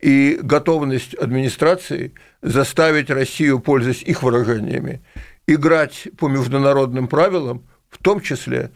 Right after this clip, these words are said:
и в своей внутренней позиции, сори, в своей внутренней политике. И я думаю, что это у них, э, вполне серьезный настрой.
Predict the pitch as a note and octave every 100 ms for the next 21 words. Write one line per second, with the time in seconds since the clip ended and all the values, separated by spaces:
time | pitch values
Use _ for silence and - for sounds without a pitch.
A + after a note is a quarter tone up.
0 | _ - C#3 - D3+ D3+ F3+ C#3+ C#3+ C#3
1 | C#3+ C#3 C#3 D3+ A#2+ A#2 - - - -
2 | _ _ _ _ D#3+ C#3+ C#3 D#3 C#3+ D3
3 | D3 C#3+ C#3 C#3+ B2 B2 - B2+ B2+ _
4 | _ _ _ - - - - C3+ C3+ C#3
5 | C#3 C#3+ D#3 F3+ E3+ D#3+ D3+ D#3+ D3 D3+
6 | - F3 D3 C#3+ - - - - C#3+ C3+
7 | C#3+ - C#3 C#3 C3 C#3+ C#3 C#3+ - F#3+
8 | C3 -